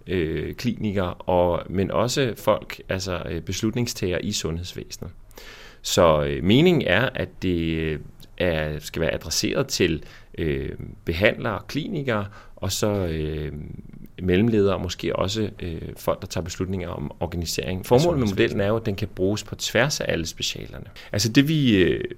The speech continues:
det, man kan bruge modellen til, det er at se, om man har en ensartet,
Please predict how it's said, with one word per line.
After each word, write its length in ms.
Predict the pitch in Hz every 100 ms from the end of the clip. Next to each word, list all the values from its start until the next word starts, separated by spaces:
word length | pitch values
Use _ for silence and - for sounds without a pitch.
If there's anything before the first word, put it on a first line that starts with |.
| -
det, 80 | 117
man 100 | 147
kan 100 | 139
bruge 140 | 127 135
modellen 300 | 127 113 120
til, 180 | 110
det 140 | 127 120
er 80 | 117
at 80 |
se, 180 | - -
om 60 | -
man 120 | 117
har 180 | 107 113
en 100 | -
ensartet, 460 | 110 - - 117